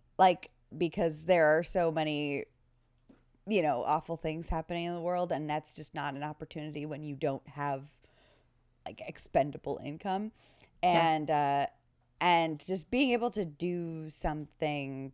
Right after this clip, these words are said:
Speaker 1: that facilitates charity is, like, a huge <laughs> deal. Um,
Speaker 2: Yeah, I have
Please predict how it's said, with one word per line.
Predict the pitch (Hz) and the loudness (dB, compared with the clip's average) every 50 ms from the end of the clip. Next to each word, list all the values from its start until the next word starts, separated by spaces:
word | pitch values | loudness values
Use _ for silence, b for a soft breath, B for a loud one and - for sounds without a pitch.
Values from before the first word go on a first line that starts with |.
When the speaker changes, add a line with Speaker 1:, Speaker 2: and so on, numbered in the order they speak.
| _ | _
Speaker 1:
that | - 147 135 131 123 117 110 - - - - - | -2 0 0 2 2 0 0 -2 -4 -10 -12 -8
facilitates | - 160 - - - 160 143 117 92 160 - - 160 131 123 120 - - - - - - b b b b b b b b _ _ _ _ _ _ _ _ | -6 -6 -6 -4 -4 -4 -2 -2 -4 -4 -4 -4 -4 -2 -4 -4 -6 -10 -10 -10 -10 -10 b b b b b b b b _ _ _ _ _ _ _ _
charity | - - - 156 127 127 - 131 131 147 190 185 165 85 - - - _ - | -4 2 4 4 4 4 2 0 -2 -2 -2 -2 -2 -4 -4 -6 -6 _ 2
is, | 175 160 165 - - | 2 2 2 0 -2
like, | 98 - - | -2 0 -2
a | 202 214 - _ - | -4 -6 -6 _ -8
huge | - - - 254 247 220 175 - - - | -2 0 0 2 0 0 -4 -6 -6 -4
<laughs> | |
deal. | - - 196 - - - 208 - - _ - B B 427 453 427 330 240 B - - - | -4 -4 -4 -4 -6 -10 -14 -16 -12 _ -12 B B -4 -2 -2 -2 -2 B -10 -2 4
Um, | 190 180 170 160 202 - - - 220 180 - _ _ _ _ _ _ _ B B B B B B 233 | 6 8 8 8 6 4 2 -2 -2 -2 -6 _ _ _ _ _ _ _ B B B B B B 4
Speaker 2:
Yeah, | - 180 220 202 214 214 175 151 - | 8 10 10 12 12 12 12 12 12
I | - 208 269 | 12 12 12
have | 320 370 392 427 415 403 - | 10 8 8 8 8 6 4